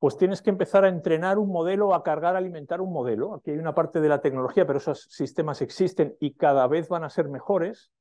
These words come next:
Pero si no tienes esto, no lo puedes alimentar. Y luego, ¿qué vas a hacer con el conocimiento que está en las cabezas, que es el más importante y no lo puedes alimentar hoy? ¿Cómo lo vas a capturar para luego poder entrenarlo?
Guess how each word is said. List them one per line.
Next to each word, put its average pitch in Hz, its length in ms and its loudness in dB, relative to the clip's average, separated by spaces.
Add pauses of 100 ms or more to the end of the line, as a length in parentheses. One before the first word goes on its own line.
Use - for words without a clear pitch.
(380)
Pero 131 180 -2
si 147 160 -8
no 180 160 -2
tienes 196 320 0
esto, 214 300 0
no 214 100 0
lo 160 120 -2
puedes 127 240 -6
alimentar. 104 560 -2 (560)
Y 151 100 -2
luego, 226 560 2 (920)
¿qué 190 100 4
vas 220 220 4
a - 20 6
hacer 202 220 2
con 180 140 -2
el 170 60 -6
conocimiento 165 540 -6
que 156 60 -2
está 151 180 0
en 165 80 2
las 151 160 0
cabezas, 151 460 2
que 147 100 -4
es - 80 -6
el 160 100 0
más 147 220 -6
importante 147 680 -4
y 151 80 -4
no 151 160 0
lo 139 120 2
puedes 143 280 0
alimentar 131 400 -6
hoy? 120 120 -2
¿Cómo 180 260 0
lo 180 120 2
vas 175 220 -2
a 160 60 -2
capturar 151 560 -2
para 147 180 0
luego 143 260 -2
poder 135 200 -4
entrenarlo? 123 600 -10